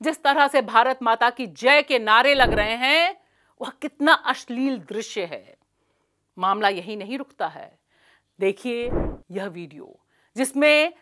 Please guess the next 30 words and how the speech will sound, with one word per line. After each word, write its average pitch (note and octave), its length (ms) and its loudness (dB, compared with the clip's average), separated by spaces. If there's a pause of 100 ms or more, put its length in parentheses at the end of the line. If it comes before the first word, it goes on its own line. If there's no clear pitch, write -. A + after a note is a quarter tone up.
देश C#4+ 280 0
के C#4+ 160 0
प्रधानमंत्री C#4+ 1040 0 (220)
नरेंद्र C4+ 360 2
मोदी C4+ 260 0
पहुंचते A#3 460 -4
हैं C#4 160 -4
घटना G#3 340 -6
स्थल A3+ 300 -2
पर, - 320 -12 (280)
तमाम D#4 360 8
मीडिया C4+ 400 4
भी C#4 140 -4
पहुंचता G3 440 -4
है। C3 260 -8 (760)
और F3+ 160 -4
आप F#3+ 180 0
देखिए, G3+ 420 -4
जैसे G3+ 300 -6
ही G#3 140 -6
वो G3 120 -8
प्रवेश A3+ 460 -6
कर A#3+ 180 2
रहे A#3+ 220 -2
हैं, D4 360 0 (300)
"मोदी, C4 460 2
मोदी" A#3 400 -4
लोग G#3 240 0
चिल्लाते E3+ 500 -6
हैं, C#4 280 0